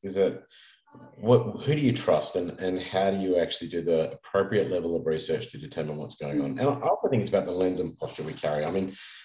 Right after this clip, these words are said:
our C E O, Daniel Wordsworth, he's, he's awesome at World Vision. And one of the things that, uh, he talks about is that the world is actually good. And, and I mean, we could look at the world at times and think, "No, it's, it's, it's not."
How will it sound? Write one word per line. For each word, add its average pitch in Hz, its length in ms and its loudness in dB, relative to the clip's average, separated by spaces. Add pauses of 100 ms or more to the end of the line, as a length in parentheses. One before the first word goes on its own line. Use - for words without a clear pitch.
(140)
our 175 120 10
C 117 280 10
E 101 40 12
O, 92 120 10
Daniel 90 280 2
Wordsworth, 80 380 4
he's, 120 280 4
he's 135 420 0
awesome 76 560 -2 (120)
at 87 100 -6
World 80 200 -2
Vision. 82 200 -4
And 92 120 -2
one 117 120 8
of 120 60 12
the 113 140 10
things 92 300 2
that, 85 260 2 (420)
uh, 92 140 4
he 120 180 6
talks 131 300 6
about 82 400 2
is 95 280 0
that 104 300 4 (280)
the 123 80 6
world 175 280 12
is - 220 4
actually 110 400 2
good. - 300 2 (580)
And, 120 280 10
and 123 120 8
I 123 40 12
mean, 120 240 10
we 135 100 6
could 139 160 0
look 160 160 2
at - 80 2
the 160 80 2
world 123 260 10
at 110 120 2
times 101 320 2
and 92 120 0
think, 92 320 0
"No, 92 280 2
it's, - 560 -2
it's, - 220 -10 (120)
it's - 260 -8
not." 80 480 -2